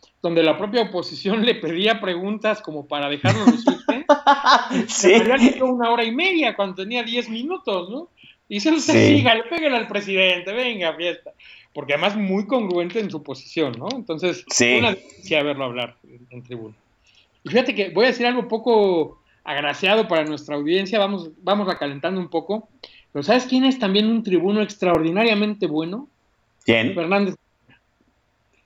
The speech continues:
Speaker 1: Tú ves hablar
Speaker 2: Híjole.
Speaker 1: a Gerardo Fernández Noroña en tribuna y es una cosa majestuosa, para serles franco.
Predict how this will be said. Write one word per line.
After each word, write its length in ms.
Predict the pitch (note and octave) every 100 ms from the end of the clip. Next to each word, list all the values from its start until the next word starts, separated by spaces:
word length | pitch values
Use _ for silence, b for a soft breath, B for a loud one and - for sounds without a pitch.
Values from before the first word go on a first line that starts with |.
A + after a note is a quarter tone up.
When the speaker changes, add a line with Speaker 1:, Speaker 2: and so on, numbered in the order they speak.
| _
Speaker 1:
Tú 120 | - B3
ves 160 | -
hablar 240 | - D3+ -
Speaker 2:
Híjole. 120 | G#2+
Speaker 1:
a 40 |
Gerardo 320 | F#3 D3+ A#2
Fernández 420 | - F#3+ G#3+ A3 F#3
Noroña 240 | F3+ G#3+
en 80 | G3+
tribuna 480 | F3 E3 F#3+ C#4 - _ _ _ _
y 140 | F3+
es 160 | A3+ A3+
una 260 | A#3+ G#3+ -
cosa 420 | G#3+ G#3+ B3+ C4
majestuosa, 1080 | G3+ F3 F3 E3 - D3 - F#3 F3 D#3+ C3
para 200 | C3 C3
serles 340 | C#3+ D3+ C#3
franco. 300 | C3 A2+ -